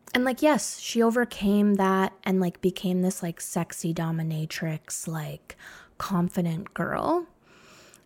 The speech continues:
And I'm like, I love that storyline. And I think that storyline is relatable. I think that storyline, you know,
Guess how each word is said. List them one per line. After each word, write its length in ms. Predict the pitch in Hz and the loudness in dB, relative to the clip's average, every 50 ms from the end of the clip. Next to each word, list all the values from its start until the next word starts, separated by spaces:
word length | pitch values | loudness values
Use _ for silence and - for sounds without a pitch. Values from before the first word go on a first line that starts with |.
| _ - - | _ -2 2
And 140 | 208 202 | 4 4
I'm 140 | 196 196 196 | 6 6 6
like, 200 | 190 185 185 - - | 4 4 2 2 2
I 100 | 190 190 | 2 4
love 400 | 190 185 175 170 170 170 - - | 4 4 4 2 0 -2 -2 -4
that 200 | 170 - - - | -8 -8 -8 -8
storyline. 920 | - - - - - 143 139 143 165 - 247 247 262 285 311 330 339 - | -8 -10 -8 -6 -6 -4 -4 -4 -2 -2 0 0 0 0 0 -2 -2 -2
And 180 | - 226 226 233 - | 0 0 0 2 2
I 80 | 214 | 0
think 260 | 226 - - 294 294 - | 0 2 2 2 4 4
that 140 | 311 302 | 2 2
storyline 540 | - - - 294 277 277 277 277 269 269 254 - | 2 0 2 4 4 6 4 2 0 0 -2 0
is 220 | 240 233 226 226 | 2 2 2 2
relatable. 640 | 226 226 214 202 185 175 165 - - 110 - - - - - - - - - - | 0 0 2 4 4 2 2 -2 -4 -8 -10 -10 -16 -18 -20 -20 -20 -16 -6 -6
I 60 | 220 | -2
think 200 | 240 233 233 - | 0 0 2 2
that 160 | 240 233 226 | 2 2 2
storyline, 840 | - - - 214 214 214 214 214 214 214 208 208 208 208 202 208 202 - - - | -2 -4 0 0 2 2 2 4 4 4 4 4 4 2 2 0 -2 -6 -10 -2
you 140 | 233 220 | 0 2
know, 320 | 208 185 175 180 208 226 | 2 2 2 2 2 0